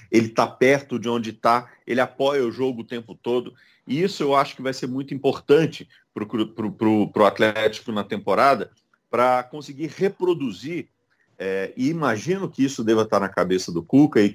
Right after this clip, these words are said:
e na cabeça do torcedor do Atlético, reproduzir aquele Atlético, é, que o torcedor viu campeão,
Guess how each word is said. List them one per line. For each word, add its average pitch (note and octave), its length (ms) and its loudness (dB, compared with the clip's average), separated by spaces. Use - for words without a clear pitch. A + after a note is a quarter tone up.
e G2 300 -2
na F2 140 4
cabeça F#2+ 300 2
do F2+ 120 2
torcedor F#2+ 460 2
do F2+ 80 2
Atlético, B2 480 2
reproduzir E3+ 840 0
aquele E3 280 -2
Atlético, C3 720 -2
é, G#2+ 480 0
que D3+ 360 -8
o E3 120 -8
torcedor C3+ 560 0
viu A#2+ 260 0
campeão, C3+ 680 -2